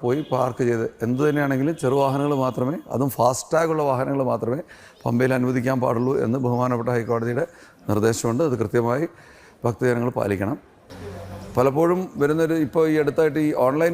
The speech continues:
ബുക്കിംഗ് വന്നതിന് ശേഷം നമ്മൾ കാണുന്നൊരു പ്രത്യേകത എന്താണെന്ന് വെച്ച് കഴിഞ്ഞാൽ ഒരു സമയം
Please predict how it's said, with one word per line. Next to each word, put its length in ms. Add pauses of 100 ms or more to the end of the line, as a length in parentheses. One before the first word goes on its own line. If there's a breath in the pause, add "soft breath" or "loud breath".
ബുക്കിംഗ് 280
വന്നതിന് 300
ശേഷം 220
നമ്മൾ 140 (120)
കാണുന്നൊരു 400
പ്രത്യേകത 340
എന്താണെന്ന് 220
വെച്ച് 160
കഴിഞ്ഞാൽ 240 (540 loud breath)
ഒരു 140 (340)
സമയം 360